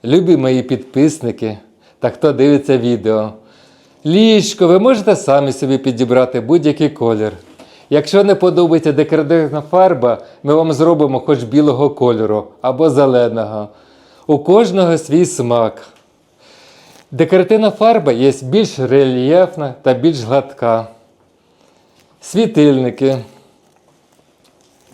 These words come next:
Над дверима в кожній кімнаті кондиціонери.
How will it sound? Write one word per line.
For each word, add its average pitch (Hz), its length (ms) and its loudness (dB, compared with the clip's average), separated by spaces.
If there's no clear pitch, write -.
Над 151 180 0
дверима 170 440 4
в 127 100 -8
кожній 151 320 0
кімнаті 156 520 -2
кондиціонери. 117 960 0